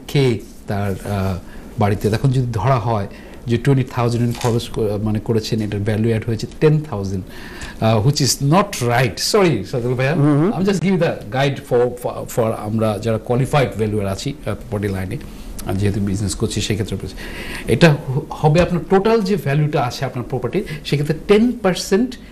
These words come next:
Speaker 1: এটা অ্যাড আপ হলো।
Speaker 2: ওকে।
Speaker 1: তো এখন আপনি ধ-, আপনি যদি মনে করেন টেন কে, not really, আপনাকে থার্টি, থার্টি ফাইভ thousand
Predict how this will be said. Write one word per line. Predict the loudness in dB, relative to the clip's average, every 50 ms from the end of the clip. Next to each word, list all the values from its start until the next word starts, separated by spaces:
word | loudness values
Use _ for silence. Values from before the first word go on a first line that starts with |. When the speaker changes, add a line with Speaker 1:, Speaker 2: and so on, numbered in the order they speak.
| -18 -12 -4 -2
Speaker 1:
এটা | -2 -2 -2 -4 -10 -16 -16 -16 -16 -16 -14 -14 -14 -14 -14 -14 -14 0 2
অ্যাড | 4 4 6
আপ | 6 4 4 2 -4 -2 0
হলো। | 0 0 0 -4 -8 -12 -12 -6 -4
Speaker 2:
ওকে। | -4 -4 -2 -2 -2 -2 -2 0 0
Speaker 1:
তো | 0 2 2
এখন | 2 4 4 2
আপনি | 2 2 0 0 -2 -2
ধ-, | -4 -6 -6
আপনি | -4 -2 -2 0
যদি | 0 2 2 2
মনে | 4 4 4 4
করেন | 2 2 -2 -2 0 2
টেন | 2 4 4 2
কে, | 0 -2 -4 -4 -4 -4 -10 -8 -4 -2
not | -2 -2 -2
really, | 0 2 4 4 4 2 0 -2 -6 -8 -8 -10
আপনাকে | -6 -4 -4 -4 -4 -4 -6 -6 -8 -8 -8 -10
থার্টি, | -6 -2 0 0 0 0 -2 -2 -2 -4 -2
থার্টি | -2 0 0 0
ফাইভ | 0 2 2 4 4 2 2 0
thousand | -2 -2 0 0 -2 -2